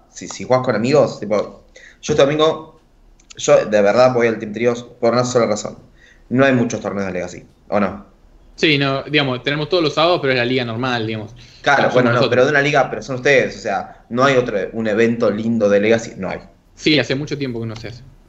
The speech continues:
Speaker 1: ¿Entendés? Entonces sería, bueno, yo tengo un amigo mío, Fermín, eh,
Speaker 2: Mm.
Speaker 1: Que lo conozco hace mil años de Magic, lo,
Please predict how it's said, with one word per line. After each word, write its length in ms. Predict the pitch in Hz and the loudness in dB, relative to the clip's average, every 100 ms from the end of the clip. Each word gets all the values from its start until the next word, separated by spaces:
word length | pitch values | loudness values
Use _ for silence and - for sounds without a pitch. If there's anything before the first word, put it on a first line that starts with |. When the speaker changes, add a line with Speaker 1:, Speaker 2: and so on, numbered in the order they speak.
| _ - | _ -8
Speaker 1:
¿Entendés? 360 | 101 98 104 | -6 -2 0
Entonces 320 | 107 123 131 | 2 2 2
sería, 540 | 123 117 117 - - - | 2 4 4 2 -8 -8
bueno, 160 | - 92 | -4 -4
yo 100 | 127 | 0
tengo 120 | 139 | 2
un 60 | 139 | 2
amigo 200 | 139 139 | 2 2
mío, 320 | 131 113 117 - - - - | 4 2 0 -8 -18 -20 -4
Fermín, 500 | 107 113 110 127 123 - - - | 0 2 2 -2 -6 -14 -14 -6
eh, 340 | 92 87 90 | -2 -2 -2
Speaker 2:
Mm. 300 | 123 113 - - - - - - | -4 -8 -12 -18 -20 -20 -18 2
Speaker 1:
Que 40 | 95 | 4
lo 80 | |
conozco 240 | 90 107 - | 4 2 0
hace 260 | - 90 | 0 0
mil 280 | 87 104 117 | 0 4 6
años 260 | 117 107 101 | 6 2 -2
de 60 | |
Magic, 460 | 101 110 107 - 92 | 0 2 2 -2 -6
lo, 320 | 92 92 85 | -8 -8 -8